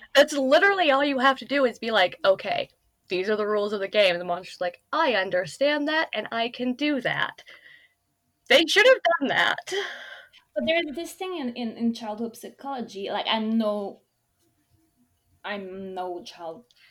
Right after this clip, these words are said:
Speaker 1: We're not therapists, but we've seen a lot.
Speaker 2: But also, I used, I did seven year of summer camp. And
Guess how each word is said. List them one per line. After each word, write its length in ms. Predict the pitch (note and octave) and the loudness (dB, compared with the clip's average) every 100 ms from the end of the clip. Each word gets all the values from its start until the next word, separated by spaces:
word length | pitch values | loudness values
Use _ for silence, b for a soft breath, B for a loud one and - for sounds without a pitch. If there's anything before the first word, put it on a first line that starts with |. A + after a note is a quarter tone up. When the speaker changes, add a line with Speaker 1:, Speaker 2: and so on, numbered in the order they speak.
| b b | b b
Speaker 1:
We're 280 | - A3 A#3+ | -6 0 2
not 360 | D4 D#4 C4+ - | 4 2 2 2
therapists, 720 | G#3+ G#3+ A3+ - C#4+ C#4 - | 4 6 4 6 6 6 2
but 140 | - | -2
we've 200 | A3 F#3+ | 0 -4
seen 300 | - - F3+ | -6 -6 -4
a 80 | F3 | -4
lot. 540 | - - - - - - _ _ _ b b b | -6 -6 -8 -10 -16 -18 _ _ _ b b b
Speaker 2:
But 140 | D4 C#4+ | -2 0
also, 300 | D4 C#4+ F#4 | 0 2 2
I 240 | C4 B3+ | 4 4
used, 440 | A#3+ B3+ B3+ - - | 2 2 -4 -8 -2
I 140 | A#3 | -2
did 240 | G#3+ A#3+ A#3 | 0 -2 -2
seven 400 | - A3+ G#3+ G#3+ | -4 -2 -2 -4
year 220 | A3+ A3+ | -4 -2
of 200 | G#3+ G#3+ | -4 -6
summer 280 | A#4+ A4+ A#3+ | -8 -6 -6
camp. 280 | - - - _ _ _ _ - B B B | -8 -12 -20 _ _ _ _ -18 B B B
And 400 | G#3+ G#3 G3+ G#3 | 2 4 2 -2